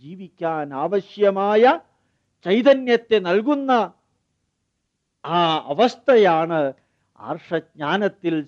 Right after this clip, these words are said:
സ്വർഗമെന്ന അവസ്ഥ. "Doing good, virtuous, righteous deeds, well enlightened and full of splendor, devoted to God and yearning to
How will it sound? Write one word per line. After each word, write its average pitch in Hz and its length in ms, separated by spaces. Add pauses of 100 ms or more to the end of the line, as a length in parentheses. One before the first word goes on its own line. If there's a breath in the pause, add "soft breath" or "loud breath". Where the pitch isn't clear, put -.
സ്വർഗമെന്ന 170 640 (100)
അവസ്ഥ. 170 340 (600)
"Doing 202 360 (760)
good, 339 180 (480)
virtuous, 254 640 (600)
righteous 254 560 (140)
deeds, 214 480 (800)
well 202 320 (400)
enlightened 196 920
and 185 100 (100)
full 285 260
of 262 60 (100)
splendor, 214 600 (580)
devoted 214 640 (140)
to 202 60 (200)
God 185 340 (460)
and 160 160 (180)
yearning 196 400 (260)
to 151 60